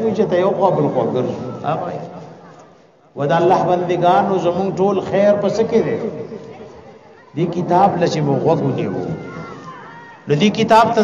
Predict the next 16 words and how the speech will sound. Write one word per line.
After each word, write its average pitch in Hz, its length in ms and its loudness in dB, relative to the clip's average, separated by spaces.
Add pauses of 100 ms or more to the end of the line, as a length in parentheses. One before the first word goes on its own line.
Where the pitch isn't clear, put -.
زما 190 220 4
عزتمندو 180 580 2
غوږ 160 180 2
هم 190 200 4
نیسئ، 196 380 4 (760)
او 151 80 8 (140)
د - 20 4 (100)
دې 202 120 6 (100)
د 190 40 4 (120)
زده 165 260 4
کړې 185 240 4
کوشش 175 420 2
هم 190 100 2 (120)
کوئ. 170 260 4 (100)
خپل 180 320 0
بچي 180 220 2